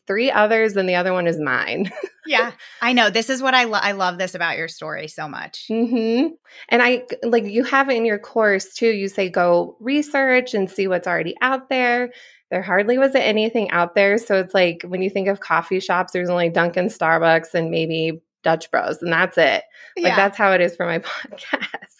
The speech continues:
Speaker 2: That's so awesome. That's why I get sassy when people say, like, "Oh, there's already, like, podcasts out there." And I'm like,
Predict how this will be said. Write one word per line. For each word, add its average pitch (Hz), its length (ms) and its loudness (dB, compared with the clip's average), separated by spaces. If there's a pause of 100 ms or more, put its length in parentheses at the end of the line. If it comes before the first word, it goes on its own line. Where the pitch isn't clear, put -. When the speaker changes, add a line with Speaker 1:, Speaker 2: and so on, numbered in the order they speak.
(120)
Speaker 2:
That's 262 180 -12
so 262 300 0
awesome. 220 460 0
That's 202 180 0
why 269 120 4
I 285 40 2
get 277 180 -2
sassy 202 520 -2
when 170 120 -12
people 190 280 -12
say, 175 340 -4
like, 160 460 -10 (560)
"Oh, 440 440 -2
there's 370 200 -2
already, 330 520 0
like, 285 360 0 (160)
podcasts 269 560 -2
out 254 180 0
there." 254 240 2
And 254 100 -6
I'm 262 120 -6
like, 247 180 -8